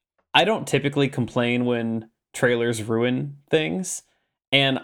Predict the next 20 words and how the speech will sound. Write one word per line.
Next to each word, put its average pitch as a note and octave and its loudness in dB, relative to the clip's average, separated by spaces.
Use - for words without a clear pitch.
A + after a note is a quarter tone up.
I C3 2
can D#3+ -2
say D3+ 2
now C3+ 2
that C3 0
I'm B2 2
on B2 0
the B2 2
other A#2+ 0
side, A#2+ 0
I A#2 2
wish A#2 -2
this - -4
would A2 0
have G#2 -2
been G2+ -4
a - -2
better A2 0
kept - -2
secret. - -8